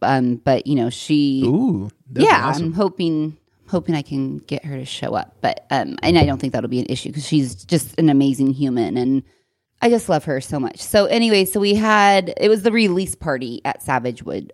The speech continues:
Speaker 1: on
Speaker 2: Oh, cool.
Speaker 1: Saturday. And so, yeah, so I went there with, you know, a couple of my, they are my beer friends from Instagram, but they,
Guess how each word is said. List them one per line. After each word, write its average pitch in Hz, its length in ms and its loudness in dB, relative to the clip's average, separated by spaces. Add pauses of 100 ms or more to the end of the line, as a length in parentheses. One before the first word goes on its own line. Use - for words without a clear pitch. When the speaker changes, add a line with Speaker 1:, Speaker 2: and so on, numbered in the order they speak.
Speaker 1:
on 127 220 -4
Speaker 2:
Oh, 156 60 0
cool. 156 80 2
Speaker 1:
Saturday. 113 420 -2
And 131 160 -10
so, 113 300 -2
yeah, 370 280 0
so 175 180 -2
I 175 160 4
went 190 200 -2
there 196 480 2
with, 214 280 -2
you 233 60 0
know, 185 140 4
a 190 60 2
couple 196 180 -6
of 190 60 -2
my, 190 300 0 (320)
they 220 100 4
are 208 160 4
my 214 240 2 (680)
beer 190 260 2
friends 180 580 0
from 180 160 0
Instagram, 156 720 0
but 143 300 0
they, 151 180 2